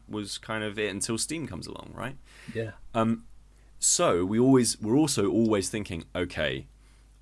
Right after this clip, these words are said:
Speaker 1: we know what our strengths are, but what, what is the other area that we want to work in? Like, what are the other areas where we want to, to work?" So, for example, we've just completed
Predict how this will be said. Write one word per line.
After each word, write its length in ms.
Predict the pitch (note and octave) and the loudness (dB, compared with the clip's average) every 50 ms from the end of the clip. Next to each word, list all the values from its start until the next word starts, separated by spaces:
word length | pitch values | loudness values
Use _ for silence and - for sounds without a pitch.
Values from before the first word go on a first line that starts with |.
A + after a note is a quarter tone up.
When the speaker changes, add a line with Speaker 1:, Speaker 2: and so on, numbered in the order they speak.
| - _ - - | -20 _ -14 -8
Speaker 1:
we 180 | F#2 G2 G#2 A2 | -4 -2 0 2
know 200 | B2 C#3+ D3+ C#3+ | 4 4 4 4
what 140 | C3+ - | 4 2
our 160 | - G#2 G2+ F#2 | 0 -2 -4 -4
strengths 460 | - - B2 A#2 - - - - - | -4 -4 -4 -4 -4 -6 -8 -10 -8
are, 160 | - - - | -10 -12 -8
but 160 | - A#2+ C3+ C3+ | -8 -8 -6 -6
what, 220 | F3 F3+ D#3+ - - - - - - - | -6 -8 -8 -10 -12 -20 -20 -20 -18 -12
what 520 | - A#2 B2 B2+ C#3 D3+ D#3+ F3 F3 - - | -10 -10 -8 -8 -6 -4 -2 0 0 0 0
is 200 | C3+ C3 A#2 G#2+ | 0 0 -2 -2
the 180 | A2 A#2 A2+ - - | -4 -6 -8 -4 -4
other 220 | A2+ A2 F#2+ G#2 | -4 -2 0 -2
area 420 | F2+ - F2 F2+ F2 E2+ E2 D#2+ D#2 | -2 -2 -2 -4 -4 -4 -4 -6 -6
that 140 | D#2+ - F2 | -8 -10 -10
we 100 | E2+ D#2+ | -10 -10
want 240 | D2+ E2 D2+ - | -10 -10 -12 -12
to 140 | - - D#2+ | -12 -12 -8
work 340 | E2 D#2+ D#2 D#2 - - - | -6 -4 -4 -4 -6 -10 -12
in? 140 | - - - | -14 -12 -8
Like, 160 | - D#2+ D2 | -6 -6 -4
what 160 | A2 B2+ - | -4 -4 -2
are 160 | B2 A#2 G#2+ | -2 -4 -2
the 100 | G2+ G2 | -2 -2
other 240 | D#2 F#2+ F2 F2 E2+ | -2 -2 -2 -2 -2
areas 260 | E2 D#2+ D#2 D2+ - | -2 -4 -4 -6 -8
where 120 | - D#2 D#2 | -8 -10 -10
we 100 | E2+ E2+ | -10 -10
want 220 | E2+ E2 - - | -12 -12 -12 -12
to, 140 | - - - | -14 -14 -14
to 200 | - - - E2+ | -14 -14 -12 -8
work?" 220 | E2 D2+ D2 D#2 | -6 -6 -6 -4
So, 140 | - A2+ G2 | -2 -2 -2
for 100 | - - | -2 -2
example, 320 | G2 F2+ G#2 F#2+ E2 F2 E2+ | -2 -2 -2 -2 -4 -4 -4
we've 200 | F2+ F2 E2+ - | -4 -4 -6 -6
just 240 | - G2 - - | -6 -6 -6 -6
completed 520 | - F2 D#2+ - - E2 B1+ D2+ D#2+ - | -8 -10 -10 -8 -8 -8 -6 -8 -10 -10